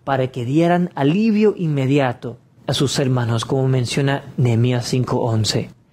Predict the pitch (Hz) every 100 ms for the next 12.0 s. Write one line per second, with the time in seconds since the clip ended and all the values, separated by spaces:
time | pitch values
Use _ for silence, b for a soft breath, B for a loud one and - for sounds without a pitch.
0 | _ _ _ _ _ b b b b 151
1 | 170 214 247 - 226 180 147 - 180 208
2 | 202 156 139 139 - 127 - 175 139 127
3 | 123 b b b - 156 135 139 143 -
4 | 214 220 - 226 196 185 170 180 147 135
5 | 139 - 165 151 - 147 127 120 120 -
6 | - 147 143 147 151 147 - b b b
7 | _ 143 123 123 139 143 139 - - _
8 | _ - 160 135 151 135 113 - - _
9 | _ b b b - 147 196 208 202 -
10 | 139 - 165 151 156 - 143 123 123 143
11 | 135 131 - - 131 113 - 104 - -